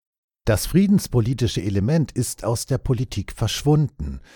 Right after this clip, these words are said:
Das wird zusätzlich deutlich an einem Interview mit der deutschen Verteidigungsministerin von der Leyen,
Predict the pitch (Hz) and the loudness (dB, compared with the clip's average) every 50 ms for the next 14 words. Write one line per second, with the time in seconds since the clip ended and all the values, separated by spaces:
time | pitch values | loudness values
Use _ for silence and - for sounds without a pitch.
0 | - - - - 127 147 - - - 98 87 - - - - 180 190 131 127 104 | -18 -8 -2 0 0 0 0 -2 -2 -2 -2 -2 -2 -2 0 0 2 2 2 0
1 | - - - 107 - - - 92 92 104 - - 160 - - 90 95 76 80 92 | 0 -2 -6 -6 -6 -4 -2 -2 0 0 -2 -2 -6 -4 -4 -4 -4 -2 -2 -2
2 | 92 90 - - 104 110 107 - - 127 120 101 127 139 135 135 - - 160 151 | -2 -2 -2 0 0 2 2 2 2 0 0 0 -2 -2 -2 -2 -2 0 -2 -2
3 | - - 104 95 98 - - 117 101 - - - - - - 139 156 151 135 143 | 0 0 0 -2 -2 -2 -4 -6 -6 -4 -6 -6 -4 -4 -2 -2 -2 -2 -2 -2
4 | - - 98 101 - - - 110 104 110 107 - - - 113 95 120 131 135 - | -2 0 -2 -2 -2 -2 -2 -2 0 0 -2 -2 -2 -4 -4 -2 -2 -4 -4 -4
5 | - - 190 165 123 87 90 85 76 78 82 76 69 65 67 69 | -2 -2 0 0 0 0 -2 -2 -2 -4 -6 -6 -6 -8 -10 -12